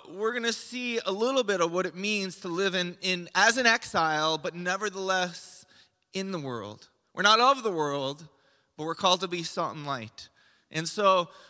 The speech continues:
we'll, we'll talk about this today, but this is something we're gonna, we're gonna continue to talk about, what is it, what it means to be in the world, but not, but not of the world. Okay?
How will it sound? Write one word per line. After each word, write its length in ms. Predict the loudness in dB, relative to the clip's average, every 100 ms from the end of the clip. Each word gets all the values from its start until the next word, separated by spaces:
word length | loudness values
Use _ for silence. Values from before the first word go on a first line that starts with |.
| _
we'll, 360 | -8 -2 0 0 -2
we'll 160 | -2 2
talk 220 | 2 2
about 180 | 2 0
this 160 | -2
today, 160 | -2 -4
but 120 | -4
this 160 | -4 -4
is 60 |
something 300 | -4 -6 -6
we're 100 | -10
gonna, 220 | -8 -6 -6
we're 120 | -6
gonna 140 | -6
continue 420 | -8 -10 -8 -6 -6
to 60 |
talk 300 | -2 -2 0
about, 220 | -2 -4
what 80 | -4
is 100 | -6
it, 80 | -8 _ -10
what 180 | -6
it 60 | -4
means 320 | -4 -6 -8
to 120 | -12 -12
be 160 | -10
in 120 | -8
the 80 | -10
world, 340 | -10 -8 -8 -10
but 100 | -10
not, 260 | -10 -10 _ _ _
but 80 | -6
not 140 | 0 4
of 180 | 4
the 80 | 2
world. 380 | -8 -10 -12 -18 _ _ _ _ _ _ _ _ _
Okay? 220 | -12 -10